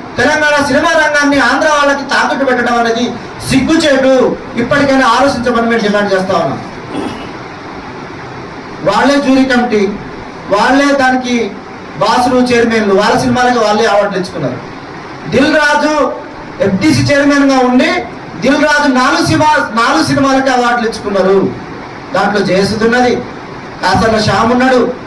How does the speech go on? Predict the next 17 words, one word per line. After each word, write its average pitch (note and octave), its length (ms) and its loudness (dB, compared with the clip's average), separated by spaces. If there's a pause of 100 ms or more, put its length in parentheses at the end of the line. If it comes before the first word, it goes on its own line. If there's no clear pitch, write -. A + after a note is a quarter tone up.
(280)
చాలా D4 260 2
మంది E4+ 140 2
ఉన్నారు E4 420 2 (440)
ఆ G3+ 120 0
జ్యూరీ C#4+ 240 4
కమిటీలో. C4 500 2 (320)
వాళ్ళ D4 400 2
కమిటీలలో, C#4+ 840 2 (960)
ఆ G3+ 220 2
జ్యూరీ C#4 220 2
సెలక్షన్ C#4 420 2
కమిటీలలో B3+ 500 2
వాళ్ళ A#3+ 460 2
సినిమాలకు A#3 500 0
వాళ్ళే A#3+ 400 2
అవార్డులు G#3+ 380 0
ఇచ్చుకున్నారు. F#3+ 600 -2